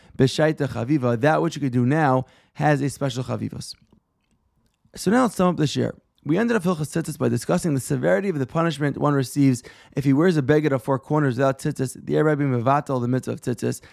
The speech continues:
And in contrast to that, we said that if one is careful with this mitzvah, he will be zeicha to see the Pnei Hashchina. And then we said, Zekei Levan Ve'u, one should have a beautiful talis and tzitzis, and with that, we finished the Chatzitza and we started the Tefillin, and we spoke about the concept of Ma'ale Makodesh, and we therefore put on the talis first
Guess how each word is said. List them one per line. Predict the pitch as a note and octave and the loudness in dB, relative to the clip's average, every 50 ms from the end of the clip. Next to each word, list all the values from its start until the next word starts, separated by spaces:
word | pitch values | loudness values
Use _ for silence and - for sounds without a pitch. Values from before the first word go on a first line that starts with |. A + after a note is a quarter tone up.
| - - - | -20 -20 -6
And | - - C#3 | -2 2 2
in | C#3 C#3+ | 2 2
contrast | - D#3+ F#3+ A3 G#3+ F3 G3 E3+ - | 2 2 2 2 2 2 0 -2 -2
to | - C#3+ | 0 2
that, | D3 D3 D3 B2+ | 2 2 2 2
we | C3+ B2+ | -2 -4
said | A#2+ D3+ C#3 | -4 -2 -2
that | C3+ C3 | -2 -2
if | B2 A#2 | -2 -2
one | C3 C3 C3 | 0 0 2
is | - G#3 A3+ E3+ - | 4 2 2 2 0
careful | - F3+ F3 C3+ C#3+ | 0 0 0 0 0
with | D3+ | -4
this | - C#3+ A#2+ B2 | -6 -6 -4 -2
mitzvah, | C3+ C3 B2+ - - C3 B2+ B2+ - - - - - _ | -2 -2 -2 0 0 0 0 0 -2 -6 -20 -20 -20 _
he | - - D3+ | -2 2 2
will | C#3 C3 C3+ | 4 4 2
be | B2 | 2
zeicha | A#2 D#3 F#3 F#3+ F3 - E3 A#2+ | 4 4 4 4 2 0 -2 -6
to | B2+ | -6
see | A#2+ - D3+ D3 | -4 0 2 2
the | C#3 B2+ | 2 2
Pnei | - - B2 B2+ B2 | 0 -2 0 0 0
Hashchina. | A#2 A2+ - - B2 - - | 0 -2 -4 -6 -8 -8 -10
And | - - _ _ _ _ _ - - _ _ - D3 | -12 -18 _ _ _ _ _ -20 -20 _ _ 0 2
then | E3 | 2
we | F3+ F3+ | 4 2
said, | E3+ F#3 E3 D3+ | 2 2 2 2
Zekei | B2+ E3+ E3 - F#3 F3+ E3+ | 2 0 -2 0 0 -2 0
Levan | D3 C#3+ B2+ A#2+ | 0 0 -2 -2
Ve'u, | B2+ D#3+ E3 D#3+ D3 | -2 -2 -2 -2 0
one | C3+ C#3+ D#3 D3+ | 0 0 0 -2
should | - D3+ | -2 -2
have | C3+ C3+ C3+ A#2+ | 0 0 0 0
a | B2 B2 B2 A#2+ - - | 0 -2 -2 -4 -6 -2
beautiful | A2+ C3+ E3 F3 D3 C#3 A#2+ | 2 4 4 4 4 2 0
talis | - D3+ C#3+ C#3+ C#3+ C#3+ - | 2 2 2 2 2 0 -2
and | A#2+ G#2+ | -6 -6
tzitzis, | - D#3 D#3 - C#3+ C#3 C3+ - - - - _ _ _ - | -6 -8 -6 -4 -4 -4 -4 -6 -10 -18 -20 _ _ _ -2
and | D3+ D3 C#3+ C#3+ D3 - - - | 2 2 4 4 2 0 -2 -4
with | - G#3 A#3+ - - | -2 0 0 2 2
that, | G3+ F#3+ F3+ | 2 2 2
we | F3 E3 | 0 -2
finished | - - F3+ F3 F3 D3 | -2 -2 -2 -2 -2 -2
the | E3+ | -4
Chatzitza | C#3 B2+ B2+ - F#3 F#3+ - E3+ | -4 -6 -2 0 0 2 2 4
and | D3 C3 | 2 2
we | B2+ | 2
started | - D3 D3+ D#3 D#3 B2+ | 2 2 2 2 0 0
the | A#2 | -2
Tefillin, | A#2+ - - F3+ F#3 F#3 F#3 | -6 -4 -2 0 2 2 2
and | E3+ C#3+ C3+ | 2 2 2
we | C3 | 0
spoke | A#2+ - F#3+ G3 | -2 -2 -6 -4
about | - E3 C#3 | -4 -4 -4
the | C#3+ | -4
concept | - - G3+ A3+ A3+ - F#3+ D#3 | -2 -2 0 0 0 -2 -6 -6
of | D#3 C#3+ | -4 -4
Ma'ale | C#3 C#3 D#3+ F#3+ F#3 F#3 | -2 0 0 0 2 2
Makodesh, | D#3+ C#3+ - - F3+ E3+ E3 D3 C#3+ C#3 - | 0 0 0 2 2 2 2 2 0 0 -2
and | - C#3 | -4 -6
we | C3+ | -4
therefore | B2+ D#3 F#3 G3 F#3+ - D#3 D3 | -2 -2 -2 -2 -2 -4 -6 -6
put | - E3+ E3 | -2 -2 0
on | D#3 C#3 | 0 0
the | B2 - | 0 2
talis | E3 D#3 E3 D#3 C3+ - | 2 4 4 2 0 -2
first | - - D3+ C#3 C#3 B2+ - | 0 0 2 2 0 -2 -4